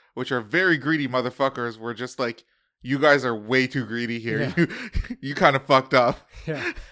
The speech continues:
Speaker 2: I don't think it was a month ago, but, yeah, it's in the last, like, three, four months, I think.
Speaker 1: Was it that long ago? That, okay, maybe.
Speaker 2: Remember,
Speaker 1: Yeah.
Speaker 2: Gray do-, in-, uploaded a video three months ago, and it feels like
Speaker 1: That's
Speaker 2: another
Speaker 1: true,
Speaker 2: year.
Speaker 1: yeah.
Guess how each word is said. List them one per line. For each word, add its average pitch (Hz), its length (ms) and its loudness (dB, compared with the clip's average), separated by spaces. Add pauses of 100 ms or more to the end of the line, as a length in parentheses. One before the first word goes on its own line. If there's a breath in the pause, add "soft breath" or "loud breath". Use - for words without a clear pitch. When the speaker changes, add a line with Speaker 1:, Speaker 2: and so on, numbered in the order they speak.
Speaker 2:
I 170 100 -2
don't 202 180 2
think 226 120 -4
it 214 40 -6
was 196 120 -4
a 165 60 -2
month 147 260 -6
ago, 202 240 -2
but, 170 260 -6
yeah, 160 200 -4
it's 147 120 -8
in 175 120 -4
the 170 80 -4
last, 151 240 -6
like, 143 180 -8
three, 147 300 -10
four 139 240 -10
months, 135 240 -12
I 135 100 -12
think. 131 300 -18
Speaker 1:
Was 147 100 -10
it 190 120 -8
that 123 180 -6
long 120 220 -8
ago? 156 180 -10
That, 180 200 -14
okay, 127 280 -8
maybe. 117 240 0
Speaker 2:
Remember, - 340 -2 (160 soft breath)
Speaker 1:
Yeah. 110 200 -12 (360 soft breath)
Speaker 2:
Gray 165 280 0
do-, 180 320 -6
in-, 160 120 -12
uploaded 160 580 -6
a 139 40 -8
video 147 260 -6
three 156 220 -8
months 147 260 -10
ago, 139 220 -10
and 131 80 -14
it 131 100 -20
feels 147 240 -6
like 143 140 -8
Speaker 1:
That's 143 140 -8
Speaker 2:
another 143 220 -8
Speaker 1:
true, 123 200 -6
Speaker 2:
year. 139 160 -8
Speaker 1:
yeah. 107 220 -4